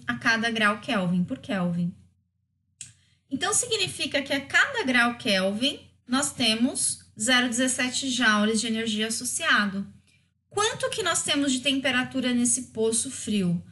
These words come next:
Duzentos e noventa e três Kelvin. Então, isso significa o quê?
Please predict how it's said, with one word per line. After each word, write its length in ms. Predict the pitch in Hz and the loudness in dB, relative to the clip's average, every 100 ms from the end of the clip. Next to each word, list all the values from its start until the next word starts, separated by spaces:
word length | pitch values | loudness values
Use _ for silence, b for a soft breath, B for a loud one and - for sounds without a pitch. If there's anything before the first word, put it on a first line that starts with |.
| B _ | B _
Duzentos 480 | - 269 269 262 277 | -2 2 4 2 2
e 60 | 269 | 0
noventa 360 | 262 254 247 | 2 2 0
e 80 | 269 | -2
três 280 | 262 254 277 | -4 -2 -2
Kelvin. 580 | - 214 180 180 185 - B B | -2 0 0 0 -4 -8 B B
Então, 360 | 277 285 403 381 | -10 -2 -2 0
isso 260 | 349 392 440 | 0 0 0
significa 840 | 381 277 339 349 - 349 - 359 | -2 -4 -6 -6 -6 -8 -6 -8
o 140 | 349 | -10
quê? 380 | - - 190 175 | -12 -4 -2 -2